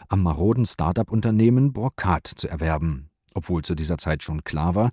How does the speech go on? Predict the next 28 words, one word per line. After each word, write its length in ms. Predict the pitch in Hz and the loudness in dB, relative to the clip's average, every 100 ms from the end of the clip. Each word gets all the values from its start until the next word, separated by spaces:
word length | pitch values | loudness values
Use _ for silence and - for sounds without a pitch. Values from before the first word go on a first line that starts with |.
| - - | -4 -14
dass 160 | - 98 | -8 -4
die 160 | 104 95 | -2 -2
spekulative 720 | - 85 92 80 - 78 71 | -2 -2 -2 -2 -4 -6 -4
Blase 440 | 67 60 78 87 | -4 -4 -2 -2
des 220 | 107 123 | -4 -4
neuen 300 | 85 78 92 | -2 0 0
Markts 360 | 78 95 - - | 0 -4 -8 -10
platzen 460 | - 80 - 95 | -4 -4 -2 0
würde. 320 | 82 90 78 67 _ _ _ | 2 2 0 -4 _ _ _
Inzwischen 600 | - 127 - 90 80 123 104 | 0 0 0 -4 -2 -2 0
gibt 260 | 104 - | 0 0
es 100 | 92 | -4
Brocard 540 | - 82 78 82 82 - | -4 -6 -4 -6 -6 -6
nicht 220 | 87 - | -8 -4
mehr. 220 | 87 73 - _ _ _ _ _ _ _ _ | -6 -6 -12 _ _ _ _ _ _ _ _
Man 200 | 110 107 | 2 4
könnte 240 | 104 165 165 | 6 4 6
die 120 | 139 | 4
Liste 320 | 101 - 110 | 4 2 0
solcher 340 | 90 82 80 | 0 0 -2
fragwürdigen 600 | 76 82 90 107 95 82 | -2 0 0 0 0 -2
Leistungen 600 | 73 76 85 - 107 117 98 | 0 0 -2 0 2 2 2
deutscher 300 | 73 73 71 | -2 -4 -2
Manager 460 | 80 90 95 120 | 2 2 2 0
noch 180 | 127 - | 0 2
um 140 | 156 - | 0 0
einiges 500 | 92 80 87 95 - | -2 0 0 -2 -4
verlängern. 580 | - 117 95 95 78 | -4 0 2 2 2